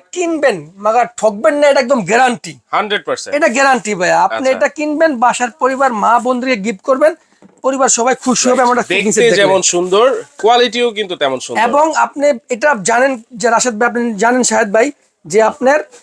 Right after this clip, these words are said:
Speaker 1: এই কুকিং সেট একদম স্বাস্থ্যকর জিনিস।
Speaker 2: রাইট।
Speaker 1: আপনি একদম স্বাস্থ্য ফ্রেশ খাবার খাইতে পারবেন এই
Speaker 2: হুম,
Speaker 1: কুকিং
Speaker 2: হুম।
Speaker 1: সেটগুলো রাখ-,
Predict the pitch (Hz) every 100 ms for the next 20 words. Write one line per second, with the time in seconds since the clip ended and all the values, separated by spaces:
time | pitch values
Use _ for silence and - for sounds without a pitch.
0 | _ - 220 254 226 240 277 269 240 247
1 | 262 233 - 202 185 160 143 127 - -
2 | 233 - 233 240 208 269 226 - _ _
3 | - 240 - - 196 269 277 - 240 269
4 | 247 214 254 269 302 311 262 254 269 226
5 | 226 220 214 208 185 -